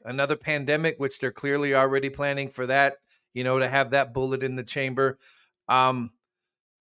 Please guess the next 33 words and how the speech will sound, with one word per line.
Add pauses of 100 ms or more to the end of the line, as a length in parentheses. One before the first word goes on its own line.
but, (880)
and
the
fact
that
all
this
information (400)
is
just
steadily
coming
out,
just
dripping
out
day
by
day
by
day,
and
the
American
people
are
absorbing
it
little
by
little
by
little,